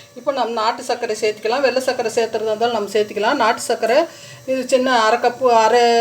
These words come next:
மெஷரிங் கப்பில் போட்டிருக்கிறேன். நீங்க எவ்வளோ வேணுமோ அந்த அளவுக்கு ஸ்வீட் சேர்த்துக்கோங்க. நான் இது போட்டிருக்கிறது கொஞ்சம் கம்மி தான், இந்த இருந்தாலும் இது போ-, போதும் எங்களுக்கு. சேர்த்துட்டு இது நல்லா ஒரு கொதி கொதிக்க வைக்கலாம். கூடவே ஒரு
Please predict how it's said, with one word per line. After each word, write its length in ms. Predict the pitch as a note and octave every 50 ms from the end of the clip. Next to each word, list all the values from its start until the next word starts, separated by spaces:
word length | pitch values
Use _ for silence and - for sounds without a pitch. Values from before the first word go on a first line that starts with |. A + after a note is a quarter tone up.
| A#3 A3+
மெஷரிங் 340 | A3+ A3 - - B3 B3 B3
கப்பில் 280 | A3 - A3+ A3+ G#3 -
போட்டிருக்கிறேன். 540 | G#3+ A3 G#3 - G#3 G3+ - G#3 G#3+ B3+ C4+ B3+
நீங்க 140 | A#3 A3+ A3 G#3+ G#3
எவ்வளோ 180 | A#3 C4+ C#4+ C4 A#3
வேணுமோ 200 | G#3+ A3 A#3+ B3 A3
அந்த 120 | G#3 G3+
அளவுக்கு 220 | G3 G#3 A#3 A3+ -
ஸ்வீட் 260 | A3 G#3 G#3+ G#3+ -
சேர்த்துக்கோங்க. 480 | G#3 F#3+ F#3+ - - F#3 F#3 F#3 F#3 G3 A#3+ E4 D#4+ - - - - - - - - - - -
நான் 140 | A3 A3+ A#3
இது 80 | A#3+ A#3+ -
போட்டிருக்கிறது 440 | A3+ C4+ - - - C#4 C#4 - -
கொஞ்சம் 220 | A#3+ A3+ A#3 - -
கம்மி 240 | G#3 G#3+ B3 B3+ C4 B3 A#3
தான், 160 | A3 B3+ E4 E4 - - C#4+ D4 E4
இந்த 140 | B3 A#3 B3 A#3 A#3
இருந்தாலும் 400 | A#3 A#3+ B3 B3 B3 A#3+ C4+ C#4+ B3+ A#3
இது 100 | A3+ A3+ G#3+ -
போ-, 200 | A3+ A3+ G#3+ G#3+ G#3+ -
போதும் 280 | A#3 A#3 B3 B3 A#3+ G#3+
எங்களுக்கு. 360 | G#3 G#3 G#3 G#3 G3+ G#3 A3 C#4 E4 E4 - - - - - - - - -
சேர்த்துட்டு 400 | B3+ C4 C#4 C4 B3+ B3 B3 D4 D4+
இது 140 | C4 A#3+ G#3+
நல்லா 160 | G#3 A3 B3 B3+ A3+
ஒரு 80 | G#3 G#3 -
கொதி 160 | G#3+ G#3+ A#3+ A#3 -
கொதிக்க 220 | G#3 G3+ G#3+ - G#3+
வைக்கலாம். 400 | F#3+ F3+ G3 F#3+ F#3 F#3 G#3+ D#4+ - - - - - - - - - - - - - - - - - - - - - - - - - - - - -
கூடவே 280 | C#4+ C#4+ C#4 C#4 C#4+ D4 C#4 B3+
ஒரு 80 | A#3